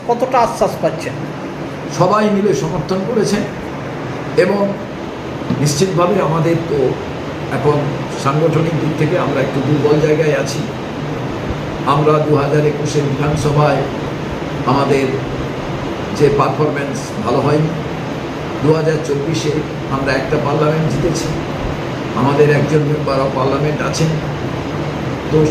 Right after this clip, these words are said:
Speaker 2: সেই member of parliament যে জিতেছেন, সেখানকার যারা ভোটার তাকে জিতিয়েছেন, সেই ভোটারদের কাছ থেকে আমাদের জানতে হবে যে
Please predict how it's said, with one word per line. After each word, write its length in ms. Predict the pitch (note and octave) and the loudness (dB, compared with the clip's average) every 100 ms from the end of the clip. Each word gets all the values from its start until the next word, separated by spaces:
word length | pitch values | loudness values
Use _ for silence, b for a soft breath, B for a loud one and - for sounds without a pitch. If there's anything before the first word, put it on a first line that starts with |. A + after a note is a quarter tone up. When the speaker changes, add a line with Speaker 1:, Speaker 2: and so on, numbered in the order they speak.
| B2+ | 4
Speaker 2:
সেই 220 | F3 F#3+ - - - - | 4 4 0 -4 -8 -4
member 260 | C#3+ E3 F3 | 0 2 4
of 140 | F3+ D3+ | 4 4
parliament 460 | D3+ E3+ E3 F3+ F3 | 4 4 2 0 4
যে 80 | F3 | 4
জিতেছেন, 500 | C#3+ E3 A3 - B2 - - - - - - - - - - - | 4 4 4 4 -2 -4 -6 -8 -8 -8 -8 -8 -8 -6 -6 0
সেখানকার 640 | E3 F3 F#3 F#3 F3 F3 - - - - - - | 2 4 2 2 2 2 0 -4 -6 -6 -6 0
যারা 220 | D#3 D#3+ | 2 2
ভোটার 480 | D3+ D3 F3+ - - - - - - - - - - | 2 2 2 0 -2 -4 -6 -6 -6 -6 -4 -4 -2
তাকে 440 | D3+ D3 F#3 F#3+ F#3+ - - - - - - - - - - - - | 0 4 6 6 4 -2 -4 -6 -6 -6 -6 -6 -6 -6 -6 -2 0
জিতিয়েছেন, 500 | F3 G3 F#3 - - - - - - - | 4 6 4 2 -4 -6 -8 -8 -2 2
সেই 120 | G3 F#3 | 4 4
ভোটারদের 460 | - B3 B3+ B3 - | 2 2 2 2 2
কাছ 220 | A#3+ - | 0 2
থেকে 200 | F#3+ G#3 | 4 4
আমাদের 360 | - F3 F3 D3+ | 2 0 0 2
জানতে 380 | D#3+ - F#3+ | 2 4 4
হবে 220 | D#3+ - - - - - - - - - - B2+ | 4 2 -2 -4 -6 -6 -6 -6 -6 -6 -2 2
যে 260 | E3 C3 | 4 4